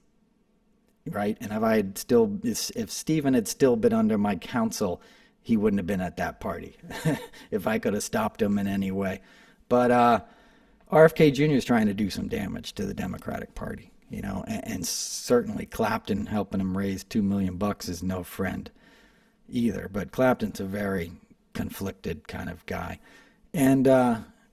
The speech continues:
my point is that could be very dangerous, but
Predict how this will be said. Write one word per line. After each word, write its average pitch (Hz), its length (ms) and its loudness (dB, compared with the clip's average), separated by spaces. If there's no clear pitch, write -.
my 127 220 4
point 180 360 6
is 120 320 2
that 131 280 4
could 127 160 0
be 117 120 2
very 110 360 2
dangerous, 95 760 -2
but 117 460 -4